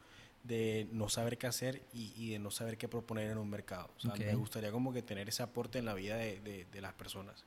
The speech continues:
Speaker 1: Como que, "Hey, mira, eh, tu negocio está bien así, pero podría estar mejor de esta manera".
Speaker 2: Ok.
Speaker 1: Eh, eso me gusta, me, me, es como que lo que me hace levantarme cada mañana es eso.
Speaker 2: Ok.
Speaker 1: Eh, y lo que me hace estar aquí sentado es que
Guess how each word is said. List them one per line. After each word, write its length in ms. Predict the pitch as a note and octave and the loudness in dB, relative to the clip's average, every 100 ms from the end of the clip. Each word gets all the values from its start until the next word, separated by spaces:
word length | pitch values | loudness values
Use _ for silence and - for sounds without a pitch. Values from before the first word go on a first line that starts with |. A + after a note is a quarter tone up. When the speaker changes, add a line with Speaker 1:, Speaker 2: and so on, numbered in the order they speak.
| - | -16
Speaker 1:
Como 180 | G#2 | -16
que, 140 | G2+ G2+ | -12 -6
"Hey, 140 | A#2+ | -2
mira, 240 | A#2 A2+ G#2 - - - | -2 -2 -6 -12 -16 -10
eh, 140 | A2+ G#2+ | -6 -4
tu 160 | - | 0
negocio 540 | G#2+ G#2 G2+ B2+ A#2+ - | 0 0 0 2 0 -2
está 240 | A2+ G#2+ A2+ | -8 -2 2
bien 180 | C3 C#3+ | 4 4
así, 320 | C3 D3+ F3+ - - - - | 4 0 -4 -10 -18 -10 0
pero 160 | A#2+ | 2
podría 200 | B2 A#2 | 4 2
estar 180 | G#2+ B2 | 2 2
mejor 220 | A#2+ A2+ | 4 4
de 40 | A2+ | 0
esta 160 | - | 0
manera". 300 | G#2+ F#2+ G2 - - - - | 0 -2 -4 -10 -18 -14 -10
Speaker 2:
Ok. 120 | - | -2
Speaker 1:
Eh, 420 | A2 G#2+ A#2 G#2+ A2 | 2 4 4 0 -2
eso 240 | B2 C3 | 0 2
me 120 | B2 | 4
gusta, 460 | A#2 A#2 A#2 A2+ G#2+ - F#2+ G2+ | 4 0 0 0 -2 -6 -10 -6
me, 160 | A#2 | -4
me, 440 | G#2+ A#2 A2 G#2+ G2+ A2 | -2 -2 -2 -4 -6 -10
es 100 | A2 | -2
como 240 | C3+ C3 | 0 2
que 80 | A#2+ | 2
lo 100 | A#2 | 4
que 120 | A#2 | 6
me 140 | A2+ A2+ | 6 8
hace 240 | A2 C#3+ | 6 6
levantarme 400 | D3 B2 A#2+ B2+ | 6 6 4 4
cada 180 | C#3 C#3+ | 6 6
mañana 400 | C3 A#2+ D#3+ F#3+ - | 6 4 2 0 -4
es 100 | G2+ | -6
eso. 220 | G2+ - - - - - - C#3+ | -6 -8 -10 -20 -20 -20 -4 -2
Speaker 2:
Ok. 80 | C3+ | 2
Speaker 1:
Eh, 600 | A2 A#2+ A#2 A#2 A#2 A2+ - | 2 2 2 0 -2 -4 -4
y 100 | C#3 | 0
lo 140 | B2+ | 0
que 100 | B2 | 4
me 140 | B2+ B2+ | 4 6
hace 160 | C3 | 4
estar 180 | E3+ E3+ | 2 2
aquí 180 | E3 D#3 | 2 2
sentado 540 | D#3 D3 C3+ C#3 E3+ - - - - - - - - | 2 2 2 2 2 -2 -20 -20 -20 -20 -20 -18 -6
es 200 | B2+ - | -6 -4
que 440 | - D3 D3 - | -4 0 -2 -4